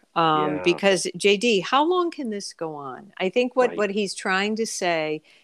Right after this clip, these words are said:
Speaker 1: and he said, you know, p-, nobody likes feeling like they're forever walking on eggshells,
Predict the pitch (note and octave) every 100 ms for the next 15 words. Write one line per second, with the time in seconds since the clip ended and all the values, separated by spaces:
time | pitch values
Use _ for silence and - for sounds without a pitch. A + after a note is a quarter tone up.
0 | - E3 E3 D#3+ - F3 D#3+ D#3 F3 D#3
1 | D3+ - F3+ E3+ F#3 G3+ A#3+ A#3+ A3 F#3
2 | F3 F3 - - F3 E3+ E3 D#3+ D#3 D3+
3 | - D#3 - D#3+ D#3 D3+ C#3+ D3+ F3+ A3
4 | G#3+ G3+ F3+ D#3+ D#3 - D3+ D3 C#3+ -